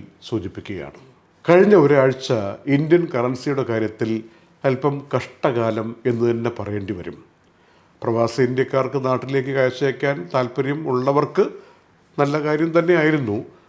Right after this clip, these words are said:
ഒരു ദർഹത്തിനൊക്കെ കിട്ടിയത് ഇരുപത്തിനാല് രൂപ പതിനെട്ട് പൈസ വരെ ആയിട്ടുണ്ട്.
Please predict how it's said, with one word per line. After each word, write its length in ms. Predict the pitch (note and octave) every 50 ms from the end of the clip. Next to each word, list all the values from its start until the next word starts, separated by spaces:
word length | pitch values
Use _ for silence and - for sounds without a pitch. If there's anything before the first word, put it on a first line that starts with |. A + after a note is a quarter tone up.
| _ _ -
ഒരു 200 | C3+ C#3 D3+ D3+ C3+ A2+ A2
ദർഹത്തിനൊക്കെ 600 | B2+ B2 B2 C#3 D3 D3 - D3+ D3+ C#3+ C#3+ D3+ C#3+ -
കിട്ടിയത് 420 | A#2+ A2+ B2 C3+ B2+ A#2 G2 G2+ G#2+ C3+ - - - _ _ _ _ _ _ -
ഇരുപത്തിനാല് 840 | C3 C3 C#3 D3+ E3 E3 - E3 D3+ C#3+ D3 C#3+ C#3+ D3 D3 D3 C3+ -
രൂപ 220 | A2 A#2 A#2 G#2 B2 A#2+ B2+ C#3 C3+ - - -
പതിനെട്ട് 500 | B2 A#2 A2+ A#2 C3 C#3 C3+ C#3 - - C3 A#2
പൈസ 220 | A2+ A2 G#2+ - -
വരെ 280 | A2+ G2+ F#2+ F#2+ G#2 - - - _ _ _ - G#2
ആയിട്ടുണ്ട്. 460 | G2+ G2 F#2 - G2 D#2 D#2+ -